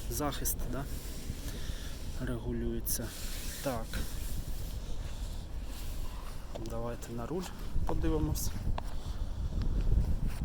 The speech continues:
Тормоза попереду і ззаду трош-, трохи різні. Там ж попереду ш-, ой, позаду Shimano,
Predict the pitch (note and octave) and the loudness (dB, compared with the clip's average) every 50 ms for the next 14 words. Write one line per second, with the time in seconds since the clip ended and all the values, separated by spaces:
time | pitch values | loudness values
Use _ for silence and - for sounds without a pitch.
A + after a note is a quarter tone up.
0 | - - - - - - - - - - - - - - - - - - - - | 0 2 4 4 4 4 4 2 0 2 2 2 2 2 2 4 4 6 4 4
1 | - - - - - - - - - - - - - - - - - - - - | 4 2 2 0 0 0 -2 -4 -4 -4 -4 -4 -6 -6 -6 -6 -8 -8 -8 -10
2 | - - - - - - - - - - - - - - - - - - - - | -8 -8 -8 -8 -8 -8 -8 -8 -8 -8 -8 -8 -8 -8 -8 -8 -8 -8 -8 -8
3 | - - - D#3+ D3+ C3+ C#3 D3+ D3 C3 - D#3 D3+ C#3 - - A#2+ - - C3+ | -8 -2 2 2 2 4 4 2 2 2 2 2 2 2 2 -2 -4 -2 0 0
4 | C3 B2+ C3 B2+ A#2+ C3+ C3 B2 - - - - - C#3+ C3+ B2 A#2+ B2 C3+ C#3 | 2 2 0 -2 -2 -2 -4 -4 -6 -8 -10 -10 -8 -8 -6 -4 -4 -2 -2 0
5 | B2+ B2+ B2 C3 B2+ - - B2+ C3 B2+ - - - - - C#3 C3 B2 - - | 0 0 -2 -4 -4 -4 -4 -4 -2 -2 -2 -2 -4 -4 -4 -2 -2 -2 0 0
6 | B2+ A#2+ A#2+ D#3 G3+ G#3 - G#3+ G3+ G3+ F3 - - - - - - - - - | 0 0 0 0 -2 -2 0 0 0 0 0 -2 -6 -8 -8 -8 -8 -8 -8 -8
7 | - - - - - - - - - - - - - - - B2 A2+ G#2 - - | -8 -8 -8 -10 -10 -10 -12 -12 -12 -12 -12 -10 -8 -6 -4 -4 -2 -2 0 0
8 | - - - - - - D3+ C#3 - C#3+ C3+ C3 B2+ A#2+ C3 A2+ - - - - | 0 0 -2 -2 0 2 2 2 2 2 2 0 0 0 -2 -4 -6 -8 -10 -8
9 | - - C#3 B2+ A2 - - - - E3+ D#3 C3+ D3+ D3 C3 C3 B2 - - - | -4 -2 -2 -2 -2 -4 -8 2 4 6 6 8 8 6 6 6 2 0 0 2
10 | D3 D#3 F3 G3+ G#3+ A3 A3+ | 2 4 4 4 4 2 -2